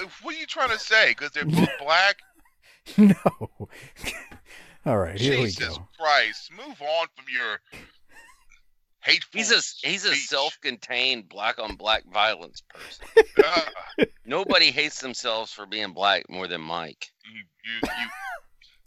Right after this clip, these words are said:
Speaker 1: you're like, uh, Uncle Remus from the fucking, uh,
Speaker 3: What?
Speaker 1: Oh,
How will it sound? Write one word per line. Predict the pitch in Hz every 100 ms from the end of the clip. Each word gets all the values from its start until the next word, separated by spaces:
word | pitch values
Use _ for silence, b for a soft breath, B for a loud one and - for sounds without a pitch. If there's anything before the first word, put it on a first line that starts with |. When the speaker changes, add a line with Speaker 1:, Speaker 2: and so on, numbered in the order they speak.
| _ -
Speaker 1:
you're | 170
like, | 175 147
uh, | 143 131 120 104 - _ _ _ _ _ _ -
Uncle | 147 - 147 127
Remus | 147 170 104 92
from | - 117 107
the | 104
fucking, | - 151 143 - 110 95 95
uh, | 104 98 92
Speaker 3:
What? | 90 127 190 - - _ _ _ _ _ _ _ _ _ _ -
Speaker 1:
Oh, | 135